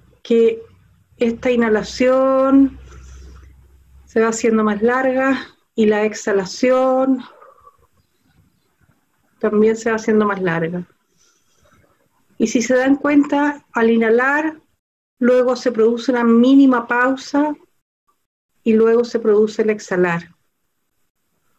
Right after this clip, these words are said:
Entonces son tres tiempos. Inhalo, una pequeña pausa y exhalo.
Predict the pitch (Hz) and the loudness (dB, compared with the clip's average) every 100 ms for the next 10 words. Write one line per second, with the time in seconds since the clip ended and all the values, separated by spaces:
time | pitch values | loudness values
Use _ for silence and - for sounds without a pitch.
0 | _ _ 247 233 262 262 240 254 254 - | _ _ -6 -4 -4 -2 -2 -2 -4 -4
1 | 262 214 185 202 185 202 208 247 262 262 | -2 -2 -2 -6 -6 -4 -2 0 0 0
2 | 294 349 339 _ _ _ _ _ _ - | 0 -4 -8 _ _ _ _ _ _ 0
3 | 285 277 247 240 226 214 214 220 226 226 | 2 4 0 0 0 0 -2 -2 0 -2
4 | - 233 240 - _ _ _ _ _ _ | -4 -6 -6 -8 _ _ _ _ _ _
5 | _ _ _ _ _ _ _ _ _ _ | _ _ _ _ _ _ _ _ _ _
6 | 226 220 202 196 - 175 170 175 | 0 2 2 -2 -10 -10 -10 -10